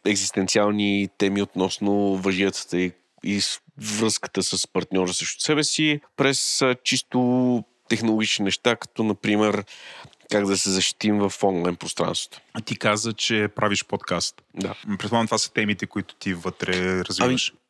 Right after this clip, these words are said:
Speaker 1: Ами, подкастът е по-скоро, има няколко различни вида епизоди, но най-често е просто интервю с хора и представяне на хора от комюнитито и съответно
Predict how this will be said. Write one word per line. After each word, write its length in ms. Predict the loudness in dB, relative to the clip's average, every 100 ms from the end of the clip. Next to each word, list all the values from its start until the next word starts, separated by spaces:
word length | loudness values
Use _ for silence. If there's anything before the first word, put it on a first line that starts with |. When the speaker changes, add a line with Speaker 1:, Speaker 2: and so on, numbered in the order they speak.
| -14
Speaker 1:
Ами, 80 | -10 -2
подкастът 460 | 0 0 0 0
е 40 | 0
по-скоро, 500 | -2 2 2 2 0 _ _ -12 -12 -12 -2
има 340 | 2 4 2 0 -2
няколко 440 | 0 2 0 2
различни 340 | 2 2 2
вида 200 | 2 2
епизоди, 540 | 2 2 2 4 2 0 -6 -12 -10 0
но 80 |
най-често 440 | 2 2 2 0 0
е 20 |
просто 300 | 0 -2 0
интервю 440 | 0 2 2 2
с 240 | 0 0 -2
хора 280 | 0 2 0
и 40 |
представяне 480 | 0 -4 0 2 2
на 80 | 0
хора 240 | 0 0
от 100 | 0
комюнитито 600 | -2 0 0 -2 -6 -6
и 60 | -4
съответно 640 | -6 -4 -4 -2 -2 -2